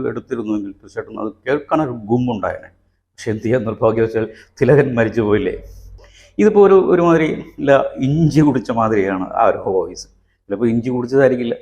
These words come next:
ചിലപ്പോ ഇവ തന്നെ കുടിപ്പിച്ചതായിരിക്കും ഒരു വെറൈറ്റിക്ക് വേണ്ടിയിട്ട്. തീർച്ചയായിട്ടും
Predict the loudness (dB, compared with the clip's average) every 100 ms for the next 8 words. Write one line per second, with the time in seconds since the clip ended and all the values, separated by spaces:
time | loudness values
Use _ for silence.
0 | -10 -8 -6 -6 -8 -10 -6 -4 -2 -2
1 | 0 0 0 -8 -18 _ -12 -10 -12 -4
2 | 0 2 2 0 -6 -8 -10 -10 -14 _
3 | _ _ _ _ _ _ _ _ _ _
4 | -6 2 2 2 -2